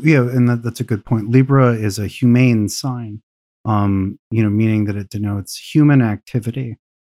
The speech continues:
right? And, like, an art gallery is constructed. Um, a meadow is something that just happens, right? If we're looking at Taurus, Venusian, uh, or sites of, uh, Taurus,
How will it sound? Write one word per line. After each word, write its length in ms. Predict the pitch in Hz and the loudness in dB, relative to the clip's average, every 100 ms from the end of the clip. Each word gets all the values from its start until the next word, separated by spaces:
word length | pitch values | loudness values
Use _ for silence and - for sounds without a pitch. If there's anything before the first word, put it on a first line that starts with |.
| _ | _
right? 280 | 113 107 104 | 0 0 0
And, 340 | - 104 101 - - | -2 -2 -2 -4 -4
like, 180 | 110 117 | -2 -2
an 140 | 107 120 | -4 -2
art 220 | 127 135 | -2 0
gallery 420 | 120 113 107 101 | -2 0 -2 -4
is 120 | 95 | -6
constructed. 1080 | - - 95 - - 113 - 170 170 180 196 _ _ _ _ | -10 -10 -8 -8 -6 -6 -4 -2 -2 -2 -8 _ _ _ _
Um, 420 | 117 110 104 107 - _ | 0 2 2 0 -4 _
a 80 | 117 | 2
meadow 800 | 110 113 131 160 143 117 110 104 | 4 6 4 4 2 4 2 0
is 180 | 101 - | -4 -2
something 640 | 117 104 113 107 104 98 | -2 0 -2 0 0 -2
that 240 | 101 95 95 _ | -4 -8 -10 _
just 220 | 101 - | -12 -8
happens, 540 | - 98 - 95 95 - - | -6 -6 -6 -10 -12 -14 -8
right? 180 | 104 98 | -6 -6
If 100 | - | -8
we're 120 | 101 98 | -8 -6
looking 320 | 107 - 101 | -6 -4 -6
at 140 | 98 | -8
Taurus, 580 | - 123 107 104 - - 120 | -6 -4 -2 -4 -8 -12 -4
Venusian, 840 | 107 104 95 110 101 101 101 101 _ _ | 0 0 -2 -2 -2 -2 -2 -6 _ _
uh, 120 | 104 98 | -12 -8
or 100 | 113 | -8
sites 440 | - 139 127 120 | -4 0 0 0
of, 280 | 120 104 104 | -4 -6 -8
uh, 480 | 107 107 104 101 95 - | -10 -8 -6 -8 -10 -14
Taurus, 640 | - 123 107 101 95 - | -10 -6 -4 -4 -8 -14